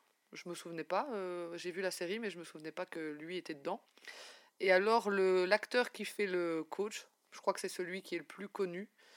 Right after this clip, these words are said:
Il a, il a joué dans pas mal de films, euh, dans beaucoup de se-, beaucoup de second rôles.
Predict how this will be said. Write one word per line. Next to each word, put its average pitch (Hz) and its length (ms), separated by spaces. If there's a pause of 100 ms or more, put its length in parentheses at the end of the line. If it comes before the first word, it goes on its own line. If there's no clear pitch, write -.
(240)
Il 180 80
a, 180 40
il 180 360
a 175 100
joué 190 360
dans 175 300
pas 208 160
mal 202 220
de 185 100
films, 196 380
euh, 170 220
dans 151 180
beaucoup 170 300
de - 40
se-, 180 300 (560)
beaucoup 208 300
de - 40
second 180 280
rôles. 214 340